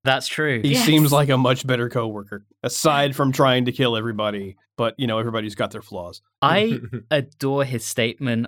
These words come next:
Speaker 1: when the Brigadier asks, "Is there anything we can do to help?" And he talks about, "You can take the usual precautions, sticky tape on the windows and that sort of thing." That
Speaker 4: <laughs>
Speaker 1: direct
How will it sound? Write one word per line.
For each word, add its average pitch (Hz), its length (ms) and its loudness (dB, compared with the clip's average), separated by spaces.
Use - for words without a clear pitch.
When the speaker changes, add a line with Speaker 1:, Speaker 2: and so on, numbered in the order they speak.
Speaker 1:
when 120 160 0
the 123 60 -2
Brigadier 131 380 0
asks, 120 240 -2
"Is 117 80 -8
there 120 140 0
anything 117 240 -2
we 117 100 -4
can 117 140 -4
do 117 140 -4
to 107 120 -12
help?" 110 320 -2
And 110 80 -4
he 101 60 -6
talks 120 260 -6
about, 104 160 -2
"You - 60 -12
can 135 100 -10
take 147 240 -2
the 117 60 -6
usual 117 260 -4
precautions, 117 800 -6
sticky 156 320 -4
tape 147 260 0
on 139 80 0
the 131 80 0
windows 123 460 0
and 117 100 0
that 117 140 -2
sort 120 240 -8
of 117 80 -14
thing." 110 280 -4
That 170 480 2
Speaker 4:
<laughs> - 80 -20
Speaker 1:
direct 175 760 0